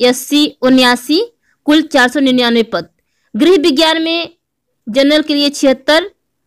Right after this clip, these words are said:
ओबीसी के लिए इकतालीस, एनएससी के लिए बाईस, कुल एक सौ उनतालीस पद। इसी तरह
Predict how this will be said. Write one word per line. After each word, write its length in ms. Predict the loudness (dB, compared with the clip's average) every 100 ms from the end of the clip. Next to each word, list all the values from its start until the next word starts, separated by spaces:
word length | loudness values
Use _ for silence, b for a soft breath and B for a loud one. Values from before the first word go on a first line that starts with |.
| _ _ -2
ओबीसी 360 | 2 2 0
के 120 | -4 -2
लिए 140 | 0
इकतालीस, 600 | -2 -2 -2 0 -2 -6 -18 -20 _ _ -4
एनएससी 420 | 0 0 -2 -4
के 120 | -4
लिए 140 | -2 0
बाईस, 440 | 0 0 0 -6 _ _ _ _
कुल 160 | 0 0
एक 180 | 0 -2
सौ 180 | -2 -2
उनतालीस 440 | 0 -2 -2 -4
पद। 320 | -8 -12 -12 _ _ _ _ -6
इसी 200 | -2 -2
तरह 260 | 0 0